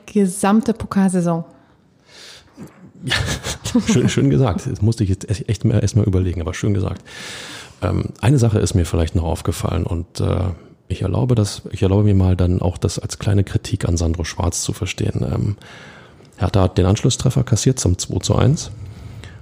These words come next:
Speaker 2: Und, äh, Schwarz hat daraufhin, ähm, Kevin Prince Boateng vom Feld genommen. Du hast ja in den, äh, vorigen, äh, Podcast-Folgen immer wieder zu verstehen gegeben, Boateng ist, ähm, ja, so fit wie nie. Er selber sagt das ja auch, dass er so fit wie seit Jahren nicht ist.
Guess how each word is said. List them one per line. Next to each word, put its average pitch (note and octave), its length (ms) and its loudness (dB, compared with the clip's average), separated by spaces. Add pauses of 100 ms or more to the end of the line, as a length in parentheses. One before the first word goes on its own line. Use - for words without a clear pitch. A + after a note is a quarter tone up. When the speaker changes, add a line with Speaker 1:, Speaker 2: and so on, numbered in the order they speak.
(220)
Speaker 2:
Und, F2+ 480 0
äh, F2+ 260 -2
Schwarz G2 400 -4
hat - 360 -2
daraufhin, G2 840 2
ähm, F2+ 540 0 (400)
Kevin A2 240 2
Prince - 260 0
Boateng F#2+ 580 0
vom - 200 -8
Feld - 260 -6
genommen. G2 380 -2
Du G2 100 2
hast - 160 -2
ja G2+ 100 2
in G2 60 4
den, F#2 280 2
äh, G2+ 260 -6
vorigen, G2+ 500 2
äh, F#2+ 220 -2
Podcast-Folgen - 720 0
immer F#2+ 120 4
wieder F#2+ 160 2
zu - 140 -4
verstehen F#2+ 320 -2
gegeben, F#2+ 460 2
Boateng F#2 480 0
ist, - 360 -8
ähm, G#2 320 -4
ja, G2 160 -6
so F2+ 120 -4
fit - 300 -4
wie E2+ 80 -2
nie. G#2+ 260 4
Er A#2+ 100 4
selber E2 300 -2
sagt E2+ 280 -2
das G2+ 140 0
ja F2+ 80 0
auch, A2 260 0
dass G#2 120 0
er F#2 80 2
so F2 100 0
fit A2+ 300 -4
wie G2 100 2
seit F2 240 -2
Jahren G#2+ 320 0
nicht B2 140 4
ist. - 300 -2